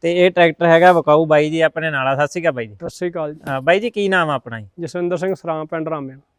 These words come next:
Speaker 1: ਠੀਕ ਆ ਬਾਈ ਜੀ। ਤੇ ਬਾਈ ਜੀ, ਜਿਹੜਾ ਇਹ ਟਰੈਕਟਰ ਬਾਰੇ ਦੱਸੋ ਵੀ ਕਿੰਨਾ ਮਾਡਲ ਆ ਟਰੈਕਟਰ ਇਹ?
Speaker 2: ਦੋ ਹਜ਼ਾਰ ਚੌਦਾਂ ਜੀ।
Speaker 1: ਦੋ ਹਜ਼ਾਰ ਚੌਦਾਂ ਮਾਡਲ ਆ, ਠੀਕ ਆ ਬਾਈ ਜੀ।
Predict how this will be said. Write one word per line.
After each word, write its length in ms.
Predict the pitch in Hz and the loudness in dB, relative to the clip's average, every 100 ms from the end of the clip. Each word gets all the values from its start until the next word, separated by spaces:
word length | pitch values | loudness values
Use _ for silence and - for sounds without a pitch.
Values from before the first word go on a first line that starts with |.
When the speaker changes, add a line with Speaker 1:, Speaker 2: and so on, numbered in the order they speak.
| - | -6
Speaker 1:
ਠੀਕ 200 | 160 143 | -2 -2
ਆ 40 | |
ਬਾਈ 160 | 123 120 | -2 -4
ਜੀ। 120 | 123 | -6
ਤੇ 200 | - 214 | -2 2
ਬਾਈ 200 | 202 220 | 4 4
ਜੀ, 100 | 226 | 4
ਜਿਹੜਾ 220 | 233 233 | 4 4
ਇਹ 60 | 233 | 4
ਟਰੈਕਟਰ 380 | 214 196 170 190 | 4 2 0 0
ਬਾਰੇ 240 | 190 196 | 2 2
ਦੱਸੋ 420 | 165 143 147 156 | 0 -4 0 0
ਵੀ 120 | 156 | 0
ਕਿੰਨਾ 360 | 185 196 175 185 | -2 0 2 2
ਮਾਡਲ 320 | 180 139 120 | 2 0 0
ਆ 60 | 123 | -2
ਟਰੈਕਟਰ 320 | 131 120 135 | -2 -6 -2
ਇਹ? 240 | 135 156 151 _ _ | -2 -2 -6 _ _
Speaker 2:
ਦੋ 180 | 160 175 | -6 -2
ਹਜ਼ਾਰ 180 | 202 196 | 0 0
ਚੌਦਾਂ 400 | 190 175 170 165 | 0 0 0 -2
ਜੀ। 100 | 165 _ _ _ | -8 _ _ _
Speaker 1:
ਦੋ 100 | 151 | 2
ਹਜ਼ਾਰ 180 | 165 185 | 4 4
ਚੌਦਾਂ 300 | 170 151 156 | 2 2 2
ਮਾਡਲ 300 | 147 117 117 | 0 -4 -4
ਆ, 60 | 117 | -4
ਠੀਕ 220 | 127 120 | -4 -6
ਆ 60 | |
ਬਾਈ 160 | 117 117 | -4 -6
ਜੀ। 160 | 113 | -6